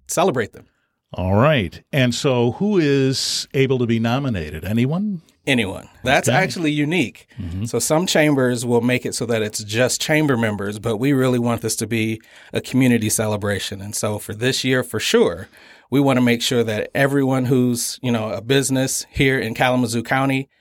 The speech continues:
Speaker 1: has the ability to be nominated and to win.
Speaker 2: All right. Now,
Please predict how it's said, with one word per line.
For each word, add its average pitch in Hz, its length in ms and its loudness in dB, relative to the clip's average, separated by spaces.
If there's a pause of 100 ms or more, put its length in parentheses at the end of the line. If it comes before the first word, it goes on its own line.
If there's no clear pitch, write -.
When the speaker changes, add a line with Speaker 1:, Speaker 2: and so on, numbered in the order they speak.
(300)
Speaker 1:
has 120 260 0
the 120 100 2
ability 107 420 -2
to - 140 -6
be 101 140 -6
nominated 131 640 2
and 113 220 -8
to 120 120 -6
win. 90 320 -10 (520)
Speaker 2:
All 92 200 -8
right. 117 340 0 (380)
Now, 110 320 -2